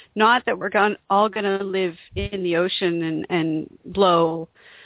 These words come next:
little bubble rings, but that not too far from now, we are going to have tapped into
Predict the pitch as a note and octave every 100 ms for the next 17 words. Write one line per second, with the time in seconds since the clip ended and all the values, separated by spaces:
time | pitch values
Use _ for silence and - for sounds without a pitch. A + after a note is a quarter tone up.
0 | - - - F#3+ F3+ D#3 F3 B3+ C4+ E3+
1 | C#3+ C3+ - - - _ G#3 F#3 - _
2 | - F#3+ C3+ G3 F#3+ - _ _ _ _
3 | _ _ _ _ _ _ _ _ _ _
4 | - G#3 G3+ G3+ A#3+ A#3+ - - B3 A3+
5 | A3 - A3 A3 A3+ G#3 - G3 F3+ F3
6 | A#3 A#3 E3+ D#3 D3 E3 _ - _ _
7 | _ - G3+ G#3 G#3 G3 _ _ _ -
8 | - F#3+ G#3 G#3+ A#3+ A#3+ G#3 - - G3
9 | F#3+ - - G3 A3+ G#3 G3 - F#3 F#3